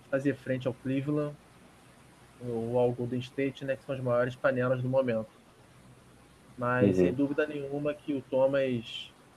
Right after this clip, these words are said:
Speaker 1: seria ou o líder, ou o vice-líder, o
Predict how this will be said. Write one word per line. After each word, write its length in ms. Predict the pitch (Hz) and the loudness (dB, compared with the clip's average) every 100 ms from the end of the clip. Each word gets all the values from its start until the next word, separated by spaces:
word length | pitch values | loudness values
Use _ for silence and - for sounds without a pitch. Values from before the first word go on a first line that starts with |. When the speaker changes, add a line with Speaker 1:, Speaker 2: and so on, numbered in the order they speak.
| - - - - - | -20 -20 -20 -10 -2
Speaker 1:
seria 340 | 131 131 135 | 0 4 4
ou 220 | 127 147 | 6 4
o 40 | 139 | 4
líder, 640 | 123 135 143 156 156 151 - | 2 2 2 2 2 -4 -6
ou 240 | 131 135 131 | -4 -2 -2
o 380 | 123 113 104 - - 117 | -2 -4 -6 -12 -16 -8
vice-líder, 880 | 123 139 - 127 127 135 139 127 | 0 0 0 -4 -2 -2 -2 0
o 120 | 117 | -2